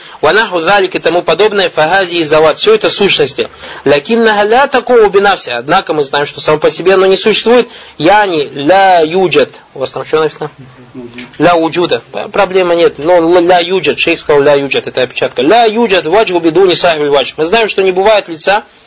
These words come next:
без хозяина лица. Валя туджаду яд бидуни сахиб яд. И не бывает руки без хозяина руки. Валя туджаду айн бидуни сахиб айн.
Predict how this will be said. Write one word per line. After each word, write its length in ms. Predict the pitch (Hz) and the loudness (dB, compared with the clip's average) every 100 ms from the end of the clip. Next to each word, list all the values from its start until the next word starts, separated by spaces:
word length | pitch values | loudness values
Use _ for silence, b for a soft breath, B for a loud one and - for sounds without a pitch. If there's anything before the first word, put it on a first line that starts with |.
| b b _ - | b b _ -10
без 400 | 127 156 160 - | 0 2 0 -4
хозяина 540 | - 151 180 247 208 180 | -2 0 2 0 0 -4
лица. 320 | 170 180 170 B B B | -4 -4 -4 B B B
Валя 300 | 156 208 220 | 2 2 0
туджаду 420 | 214 196 180 170 | -2 -2 -2 0
яд 240 | 165 202 | 2 0
бидуни 380 | 170 156 160 175 | -2 -4 -2 0
сахиб 340 | - 233 202 | 0 0 0
яд. 340 | 190 185 180 170 - b b b - | -2 0 0 -2 -10 b b b -2
И 220 | 165 147 | 2 2
не 100 | 147 | 2
бывает 380 | 147 165 170 156 | 2 4 2 0
руки 320 | 139 170 190 | -4 0 0
без 160 | 156 127 | 0 0
хозяина 480 | 151 180 226 202 | 0 2 0 0
руки. 180 | 180 180 | -4 -2
Валя 300 | 156 190 240 | 2 2 2
туджаду 380 | 226 190 170 165 | 0 -2 0 2
айн 180 | 175 180 | 2 0
бидуни 300 | 170 160 156 | -2 0 0
сахиб 300 | 165 151 147 | 0 0 0
айн. 280 | 143 143 | 0 0